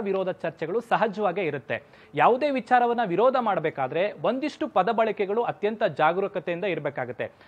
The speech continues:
ಆದ್ರೆ ಆರ್ ಎಸ್ ಎಸ್ ನ ವಿರುದ್ಧವಾಗಿ ಬಿ ಜೆ ಪಿ, ಆ, ಸಿದ್ದರಾಮಯ್ಯನವರು ಮಾತನಾಡಿದ ಬಳಿಕ ಬಿ ಜೆ ಪಿ ಮತ್ತೆ ಕಾಂಗ್ರೆಸ್ನ ನಡುವೆ ನೇರ ನೇರವಾದಂತಹ ಮಾತುಗಳು, ಮಾತುಕತೆಗಳು ನಡೀತಾ ಇದ್ದಾವೆ, ಯುದ್ಧಗಳು ನಡೀತಾ ಇದ್ದಾವೆ. ಇದು Twitter-ಗೆ ಈಗ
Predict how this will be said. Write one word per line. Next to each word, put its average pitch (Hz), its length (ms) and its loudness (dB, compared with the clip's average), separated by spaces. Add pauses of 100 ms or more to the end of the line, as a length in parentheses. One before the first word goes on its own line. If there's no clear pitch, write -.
(100)
ಆದ್ರೆ 247 460 2
ಆರ್ 190 180 8
ಎಸ್ 262 160 2
ಎಸ್ - 180 -8
ನ - 80 -2
ವಿರುದ್ಧವಾಗಿ 226 800 -2 (140)
ಬಿ 185 200 -2
ಜೆ 233 160 6
ಪಿ, 196 300 -2
ಆ, 185 140 -2
ಸಿದ್ದರಾಮಯ್ಯನವರು 233 600 2
ಮಾತನಾಡಿದ 214 460 -2
ಬಳಿಕ 165 300 -2 (360)
ಬಿ 175 180 0
ಜೆ 247 140 -2
ಪಿ 294 120 -6
ಮತ್ತೆ 262 260 -2
ಕಾಂಗ್ರೆಸ್ನ 226 540 0
ನಡುವೆ 208 320 0
ನೇರ 202 360 0
ನೇರವಾದಂತಹ 208 760 -2
ಮಾತುಗಳು, 180 560 -2
ಮಾತುಕತೆಗಳು 180 600 -2
ನಡೀತಾ 170 300 -4
ಇದ್ದಾವೆ, 170 280 -2
ಯುದ್ಧಗಳು 185 360 0
ನಡೀತಾ 170 260 -6
ಇದ್ದಾವೆ. 170 240 -2
ಇದು 240 340 -6
Twitter-ಗೆ 247 520 0
ಈಗ 220 100 0